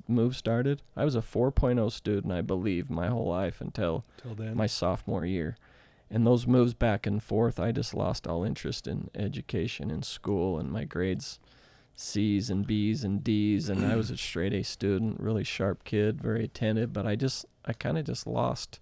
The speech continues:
Speaker 2: Yeah.
Speaker 1: I think, myself and, and, and what was important, and, uh, I, uh,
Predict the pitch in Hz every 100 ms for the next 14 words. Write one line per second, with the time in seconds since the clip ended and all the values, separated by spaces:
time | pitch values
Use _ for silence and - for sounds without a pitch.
0 | _ - 113 123 113 - 117 - 101 78
1 | 92 - 101 98 - 82 87 117 - -
2 | - - - _ _ - 110 90 - -
3 | 104 98 110 73 120 98 110 - 113 104
4 | - 107 - _ - 95 104 98 - 104
5 | 95 71 120 110 _ _ _ _ _ _
6 | _ _ 110 104 101 95 - 110 101 92
7 | 92